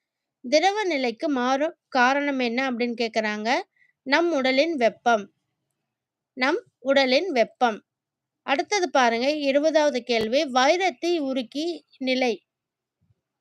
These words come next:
ஒரு வைரத்தை வந்து நம்ம உருக்கும் போது அதுல என்ன கிடைக்குது அப்படின்னு பாத்தீங்கன்னா, மூணாயிரத்தி ஐநூத்தி ஐம்பது டிகிரி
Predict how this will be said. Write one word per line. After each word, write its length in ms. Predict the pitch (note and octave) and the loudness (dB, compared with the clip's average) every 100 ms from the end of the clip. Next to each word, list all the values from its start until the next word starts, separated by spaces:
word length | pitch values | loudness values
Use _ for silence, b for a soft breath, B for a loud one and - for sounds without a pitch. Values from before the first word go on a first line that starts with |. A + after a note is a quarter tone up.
| _ _ _ _ _ _ | _ _ _ _ _ _
ஒரு 140 | C4+ C4 | 2 4
வைரத்தை 400 | C4 D4+ F#4+ F4+ | 4 4 2 2
வந்து 220 | D#4 C#4 D#4 | 0 0 -2
நம்ம 220 | D4+ C4+ | -2 -2
உருக்கும் 340 | C4+ D4 D#4+ | -2 -2 -2
போது 220 | C4+ A#3+ C#4+ | 0 0 0
அதுல 280 | D4 C4 A#3 | 0 0 -2
என்ன 180 | B3+ E4 | -2 -6
கிடைக்குது 460 | D4+ C4 A#3 B3 | -6 -6 -4 -4
அப்படின்னு 300 | C4+ A3 B3 A#3 | -4 -6 -8 -6
பாத்தீங்கன்னா, 520 | A3+ A3 G#3+ G#3 B3 D4+ | -6 -8 -14 -10 -10 -8
மூணாயிரத்தி 720 | C4 D4+ F4 E4+ C4+ G#3+ D#4 D4+ | -4 0 2 2 0 -4 -4 0
ஐநூத்தி 400 | A#3+ C#4 D4+ C4 | 0 0 -2 0
ஐம்பது 420 | B3 B3+ C4+ B3+ | 0 0 -4 -4
டிகிரி 360 | A3+ A#3+ A#3 D4+ | -6 -10 -8 -8